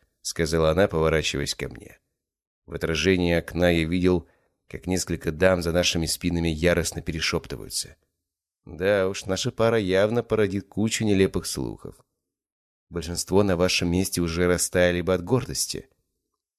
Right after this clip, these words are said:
Сама Аурелия Мерсер обратила на них внимание, но вы...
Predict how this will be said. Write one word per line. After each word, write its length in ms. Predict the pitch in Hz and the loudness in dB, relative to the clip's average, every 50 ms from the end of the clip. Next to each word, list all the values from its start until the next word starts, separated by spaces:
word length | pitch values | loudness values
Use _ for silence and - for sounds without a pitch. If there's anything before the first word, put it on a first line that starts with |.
| _ _ - | _ _ -8
Сама 420 | - - - 92 85 85 85 90 | -2 0 2 2 4 4 2 2
Аурелия 560 | - - 98 90 90 87 87 95 98 104 110 | 2 2 2 2 2 2 2 2 2 2 2
Мерсер 400 | 110 135 147 127 - - - 76 | 2 0 -2 -2 -2 -2 -2 0
обратила 480 | 73 69 73 71 - - - 82 80 82 | 0 0 -2 -2 -2 -2 0 0 0 0
на 80 | 82 | 0
них 220 | 85 85 82 - - | 0 -2 -2 -2 -2
внимание, 480 | 98 101 117 127 107 85 78 71 73 | -2 0 0 0 0 -2 -2 -4 -4
но 260 | 80 80 82 82 80 76 | -4 -2 -2 -2 -2 -2
вы... 400 | 76 82 117 131 110 85 76 | 0 0 2 2 2 0 -4